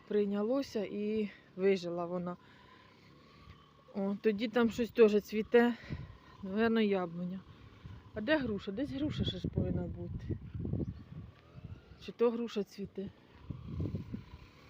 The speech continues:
Якісь листочки такі, як наче в груші. Ну, не знаю, не буду, не буду це вокати, брехати,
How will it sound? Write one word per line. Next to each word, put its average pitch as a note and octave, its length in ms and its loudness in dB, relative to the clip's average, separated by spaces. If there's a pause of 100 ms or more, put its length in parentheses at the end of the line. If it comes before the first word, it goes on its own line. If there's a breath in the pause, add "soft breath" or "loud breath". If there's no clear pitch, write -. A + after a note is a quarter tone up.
(720)
Якісь B3 300 -4
листочки C#4+ 420 0
такі, - 220 -4
як C4+ 140 -2
наче B3+ 260 0
в A3 40 -2
груші. G3+ 580 -4 (1300)
Ну, D4+ 120 -2
не C4+ 120 4
знаю, E3+ 260 -4
не F#3+ 120 2
буду, F#3 460 2
не G3+ 140 0
буду A3+ 380 2
це G#3+ 180 -2
вокати, F#3 520 -6
брехати, G3 580 -6